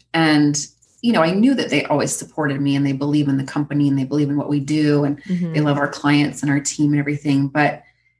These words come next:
Speaker 1: to be able to share that, um, it also opened up more for them, I think, to talk about their passions and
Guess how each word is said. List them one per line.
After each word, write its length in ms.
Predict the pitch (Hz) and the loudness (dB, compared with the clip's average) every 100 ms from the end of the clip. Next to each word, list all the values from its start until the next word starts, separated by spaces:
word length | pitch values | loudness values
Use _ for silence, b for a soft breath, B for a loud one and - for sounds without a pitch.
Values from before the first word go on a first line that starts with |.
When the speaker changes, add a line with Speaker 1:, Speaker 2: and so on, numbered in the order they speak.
| b | b
Speaker 1:
to 100 | - | -4
be 80 | 170 | -2
able 160 | 165 160 | -2 -4
to 100 | 156 | -4
share 340 | - 156 156 | -2 -2 0
that, 520 | 147 147 160 233 - - | 2 4 4 2 -2 -8
um, 500 | 156 147 143 147 - - - | -2 0 0 -2 -8 -18 -8
it 60 | 170 | -2
also 340 | 160 160 185 | 0 0 -2
opened 300 | 170 160 156 | -4 -4 -4
up 180 | 151 - _ _ _ _ - | -4 -6 _ _ _ _ -10
more 280 | 165 147 143 | -4 -4 -4
for 180 | - | -6
them, 400 | 156 151 147 160 | -4 0 2 2
I 80 | 185 | -2
think, 240 | 208 240 - | -2 -2 -2
to 60 | |
talk 260 | - 214 214 | -2 -4 -2
about 240 | 160 - | -6 -4
their 140 | 160 196 | -4 -4
passions 760 | - 208 - 262 254 269 269 269 | -2 -4 0 2 4 4 2 -2
and 340 | 151 143 139 | 2 2 0